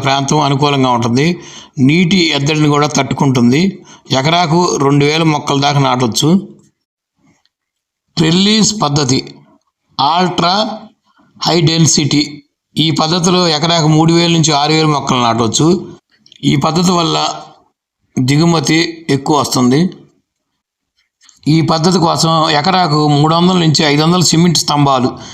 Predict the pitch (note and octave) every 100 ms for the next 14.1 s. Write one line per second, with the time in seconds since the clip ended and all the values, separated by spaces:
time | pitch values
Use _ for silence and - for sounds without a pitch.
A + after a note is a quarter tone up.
0 | - - - C#3+ D3+ D#3 F3 D3+ A#2+ E3
1 | F3 - D3+ C#3+ C#3 F3 A#3+ - - _
2 | _ - D3 E3 E3 E3+ F#3 F#3+ F3+ F#3+
3 | G#3+ G#3 - _ _ _ _ _ _ -
4 | D#3 D#3+ F#3 F3+ G3 E3+ E3+ D#3 D3+ D3+
5 | D3+ D#3 F#3 G#3 - - _ _ C#3 C3+
6 | D3+ D3 D#3 D#3 - D#3 F3+ E3+ E3 D#3+
7 | D#3+ F#3 F3+ D3+ E3 D#3+ D#3+ F3+ A3+ G#3+
8 | - - D3 C#3 C#3 B2+ B2+ B2+ F3+ G#3
9 | - - _ _ _ _ _ _ _ _
10 | _ - C3+ C#3 D3 D#3 D#3 F3+ F3 D#3+
11 | E3 D3 C#3+ C#3+ C#3 C3+ D#3+ D#3 C#3 B2+
12 | C3 C3+ C3+ - C#3+ C3+ C#3 E3+ D#3 D3
13 | C#3 C3+ C3+ C#3 D3+ D3+ D3+ C#3+ C#3 C#3